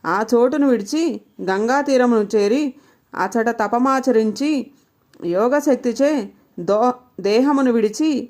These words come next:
పరమాత్మలో లీనమయ్యెను. ముని శాపం వల్ల ఇంద్రుని ముఖము మాత్రమే గాడిద ముఖమై ఉండెను. మిగిలిన శరీరము మామూలుగానే ఉండెను.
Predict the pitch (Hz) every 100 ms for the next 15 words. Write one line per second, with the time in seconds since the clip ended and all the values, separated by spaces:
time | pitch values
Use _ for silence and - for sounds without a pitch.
0 | _ 208 190 247 269 269 240 277 240 226
1 | 220 202 180 175 - _ _ _ - 190
2 | 214 277 302 285 277 247 220 214 233 214
3 | 214 262 247 214 208 214 208 196 196 214
4 | 269 214 202 220 240 226 208 220 226 196
5 | 190 180 - _ _ _ 190 196 208 285
6 | 302 285 262 220 226 247 285 226 202 233
7 | 226 226 220 262 226 190 180